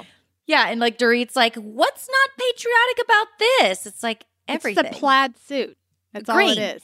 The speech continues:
Speaker 1: Right,
Speaker 2: It's
Speaker 1: green plaid
Speaker 2: green
Speaker 1: suit.
Speaker 2: plaid. Yeah,
Speaker 1: Yeah.
Speaker 2: it ain't patriotic.
Speaker 1: No.
Speaker 2: Uh, but okay.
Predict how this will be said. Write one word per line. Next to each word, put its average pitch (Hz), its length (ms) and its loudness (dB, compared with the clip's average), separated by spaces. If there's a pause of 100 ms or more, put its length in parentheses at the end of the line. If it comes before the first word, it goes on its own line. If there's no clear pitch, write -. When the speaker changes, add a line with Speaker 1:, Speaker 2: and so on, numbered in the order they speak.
(160)
Speaker 1:
Right, 262 200 -6
Speaker 2:
It's 277 100 4
Speaker 1:
green 339 360 -6
plaid 214 360 -2
Speaker 2:
green 330 220 0
Speaker 1:
suit. 190 160 -10
Speaker 2:
plaid. 220 340 2 (180)
Yeah, 240 320 0
Speaker 1:
Yeah. 180 80 -8
Speaker 2:
it 226 180 0
ain't 269 240 0
patriotic. 247 760 0
Speaker 1:
No. 226 240 -10 (280)
Speaker 2:
Uh, 214 380 4
but 214 120 2
okay. 170 480 0